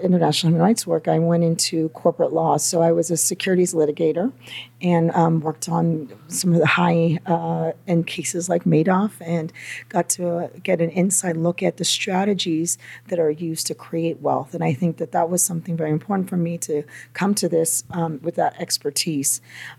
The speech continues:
Um, so in some ways, I have the kind of perfect background to tackle this particular problem. One, it's my own problem, and I think that's always important for a founder. Um, but two, I can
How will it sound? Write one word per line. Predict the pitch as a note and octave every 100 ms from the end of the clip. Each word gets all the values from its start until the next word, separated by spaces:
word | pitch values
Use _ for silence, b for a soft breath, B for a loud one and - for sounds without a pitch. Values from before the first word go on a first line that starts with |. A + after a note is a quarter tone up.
| _
Um, | E3 E3 D#3
so | F#3+
in | F3
some | - A#3 A#3
ways, | G3+ F#3 F3
I | F3
have | E3+
the | E3+
kind | F#3 E3+
of |
perfect | D3 F#3 F#3 -
background | D#3+ E3 - E3 D#3 D3+ D#3+
to | - E3+
tackle | D#3 - F#3 F3+ D#3
this | F3 F#3
particular | - - F3 E3+ C#3+
problem. | C#3+ F3 E3 D3 C3+ - B B
One, | F#3 F#3+
it's | F3 -
my | D#3+ D3+
own | D#3+
problem, | D3 C3+ B2+ - E3+ A#3+
and | F#3+
I | E3+
think | F3 D#3
that's | D#3+ D#3+
always | D#3+ D3+ D3
important | D3 D3+ C#3+ -
for | D3+
a | C#3
founder. | C#3 C#3+ D3 A#3+ B B B B -
Um, | E3 D#3+
but | F3+ F3
two, | - - A3+ G#3 F3+
I |
can | F#3 G3 F#3